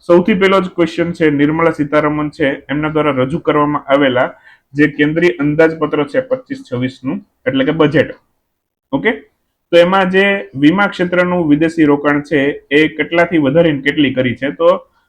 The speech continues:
ચુમ્મોતેર થી વધારીને સો કરી છે. આ પ્રશ્ન છે, અહીંયા કવર કરેલો જ છે, જોઈ લો. આ વસ્તુ આપણે એક વસ્તુ ક્વેશ્ચનમાં જ મેન્શન કરી હતી કે એફ ડી આઈ છે ચુમ્મોતેર ટકા થી વધારી અને કેટલો કર્યો છે વીમા ક્ષેત્રનો કેન્દ્ર સરકારે?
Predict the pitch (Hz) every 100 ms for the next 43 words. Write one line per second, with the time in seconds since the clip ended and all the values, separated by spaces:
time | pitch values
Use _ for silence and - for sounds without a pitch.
0 | _ _ 160 180 190 185 175 175 160 156
1 | 147 139 156 160 135 - 107 104 - -
2 | _ - 139 147 151 185 180 175 160 165
3 | _ 147 151 147 156 151 156 165 160 143
4 | - 135 151 143 117 117 - _ - 151
5 | 160 160 175 170 170 160 - 156 160 165
6 | 165 170 170 165 180 175 165 143 143 156
7 | 147 143 127 135 208 - _ _ 143 147
8 | 156 175 180 170 175 165 165 175 175 175
9 | 170 - 160 156 139 196 185 127 135 147
10 | 170 180 147 131 131 147 131 131 131 131
11 | 131 131 135 170 214 _ _ - 156 139
12 | - 113 110 110